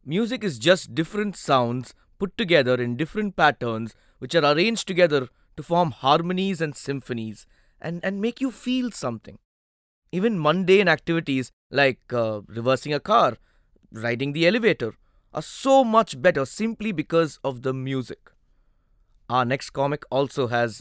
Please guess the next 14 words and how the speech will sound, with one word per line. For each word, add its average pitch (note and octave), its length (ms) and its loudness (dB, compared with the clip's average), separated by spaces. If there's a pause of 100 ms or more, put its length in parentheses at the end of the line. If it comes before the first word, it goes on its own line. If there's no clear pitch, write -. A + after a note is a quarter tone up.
(140)
musical A#2+ 380 -6
inclinations A#2 600 -8 (400)
and C3+ 160 -6
is A#2 140 -8
here E3+ 160 8
to D#3 160 -2
share D#3 260 4
his F3+ 100 0 (180)
thoughts D#3 280 2 (400)
on C3 180 -2
his D#3+ 140 0
favorite E3+ 580 0
music C3 320 -4
director. A#2 400 -2